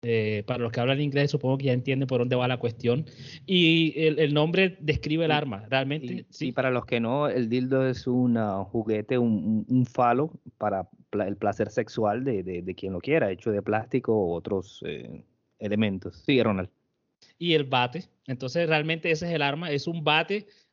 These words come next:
Speaker 1: largo así que tiene un, pues, así la, la forma de, de, de ese dildo, de, de ese elemento de placer. Y es así todo flácido, así. Entonces la idea es que tú vas corriendo <laughs> y
Speaker 2: Dando
Speaker 1: tienes que levantar
Speaker 2: cachetadas.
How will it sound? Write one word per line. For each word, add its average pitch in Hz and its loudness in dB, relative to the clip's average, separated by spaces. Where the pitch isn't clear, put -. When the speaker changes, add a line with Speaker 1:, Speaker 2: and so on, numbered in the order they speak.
Speaker 1:
largo 175 0
así 175 -10
que 170 -8
tiene 160 -6
un, 160 -8
pues, 120 -14
así 151 -6
la, 135 -4
la 120 2
forma 160 0
de, 131 0
de, 113 -8
de 120 -6
ese 120 -2
dildo, 156 -4
de, 120 -4
de 120 -4
ese 131 -2
elemento 123 0
de 143 4
placer. 139 0
Y 160 4
es 147 2
así 165 -2
todo 156 2
flácido, 143 0
así. 120 -6
Entonces 127 -4
la 139 -4
idea 139 -4
es 143 -6
que 151 -8
tú 147 -4
vas 143 -4
corriendo 156 0
<laughs> - -4
y 214 2
Speaker 2:
Dando 202 4
Speaker 1:
tienes 175 4
que 156 4
levantar - 4
Speaker 2:
cachetadas. 131 0